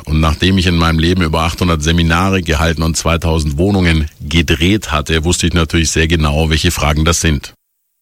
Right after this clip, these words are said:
Und um ehrlich zu sein, ich wusste auch bei Kunden sehr genau, wer was in welcher Reihenfolge wann in etwa fragen wird. So lange machte ich diesen Job schon. Diese Fragen beantwortete ich ebenso alle per Video inklusive zugehöriger Dokumente.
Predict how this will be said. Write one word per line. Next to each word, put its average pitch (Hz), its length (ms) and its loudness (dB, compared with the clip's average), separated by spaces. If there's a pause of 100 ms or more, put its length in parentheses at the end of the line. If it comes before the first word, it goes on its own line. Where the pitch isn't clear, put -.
(240)
Und 92 120 0
um 92 140 0
ehrlich 95 300 0
zu 92 100 -2
sein, 90 260 0
ich 82 200 -2
wusste 92 340 -2
auch 92 160 -2
bei 90 160 0
Kunden 127 420 0
sehr 95 240 0
genau, 92 560 0
wer 90 440 0
was 98 260 0
in 90 200 0
welcher 90 440 0
Reihenfolge 90 680 0
wann 90 200 2
in 90 140 2
etwa 80 300 0
fragen 80 520 -2
wird. 65 200 -4
So 78 180 0
lange 87 260 2
machte 78 280 -2
ich 73 100 -2
diesen 71 300 0
Job - 240 -2
schon. - 260 -6 (640)
Diese 104 220 2
Fragen 80 340 -2
beantwortete 80 680 0
ich 65 180 -4
ebenso 107 380 2
alle 101 340 -2
per 92 220 -2
Video 82 400 0
inklusive 85 800 0
zugehöriger 78 880 0
Dokumente. 73 640 -2